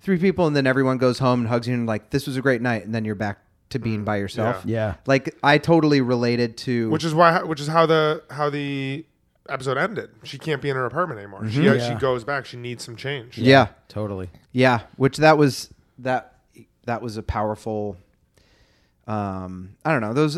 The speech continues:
Speaker 1: that was one of the better parts of this episode, her walking back to being like, "Oh yeah, the old house that we know and love." But it wasn't just like, "I wanna see what the old place is like." It's like she needed to,
Speaker 2: Yeah.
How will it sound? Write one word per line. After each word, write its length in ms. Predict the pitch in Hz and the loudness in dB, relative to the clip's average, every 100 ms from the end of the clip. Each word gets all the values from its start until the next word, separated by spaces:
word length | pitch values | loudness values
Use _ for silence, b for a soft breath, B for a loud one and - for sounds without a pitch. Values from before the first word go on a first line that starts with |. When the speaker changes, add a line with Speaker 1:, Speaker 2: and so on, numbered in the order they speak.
| 180 | 2
Speaker 1:
that 120 | 170 | 2
was 100 | 160 | 4
one 140 | 214 | 0
of 40 | 190 | 0
the 60 | |
better 220 | 135 127 | 2 2
parts 300 | 120 127 113 | 4 0 -2
of 140 | 110 95 | -6 -8
this 200 | 110 - | -6 -6
episode, 480 | 107 - 110 95 90 | -8 -8 -10 -10 -14
her 180 | 104 127 | -4 -2
walking 380 | 117 113 123 107 | 0 -2 -4 -4
back 260 | 110 104 | -4 -4
to 80 | - | -6
being 160 | 117 113 | -6 -4
like, 220 | 110 - | -6 -8
"Oh 120 | 156 | -8
yeah, 240 | 175 185 143 | -4 -2 -2
the 160 | 117 123 | -2 -2
old 160 | 135 | -2
house 240 | 123 127 - | -2 -4 -4
that 100 | 123 | -10
we 80 | |
know 180 | 120 117 | -6 -6
and 80 | 113 | -4
love." 340 | 110 110 104 - B B B B | -4 -4 -6 -12 B B B B
But 120 | 147 | 2
it 100 | 147 | 4
wasn't 280 | 143 147 143 | 4 2 -2
just 220 | 139 - | -4 0
like, 240 | 139 123 - | 0 0 -2
"I 60 | 226 | 0
wanna 180 | 277 202 | 0 -2
see 180 | - | -6
what 140 | 202 196 | -4 -2
the 60 | |
old 140 | 180 175 | -2 0
place 200 | 175 143 | 0 2
is 140 | 127 | 0
like." 180 | 113 110 | -2 -2
It's 100 | 117 | -2
like 140 | 127 107 | -4 -4
she 200 | - 120 | -8 -4
needed 400 | 117 123 117 104 | 0 0 -2 -2
to, 220 | 120 107 | -4 -4
Speaker 2:
Yeah. 300 | 113 117 98 | -4 -4 -4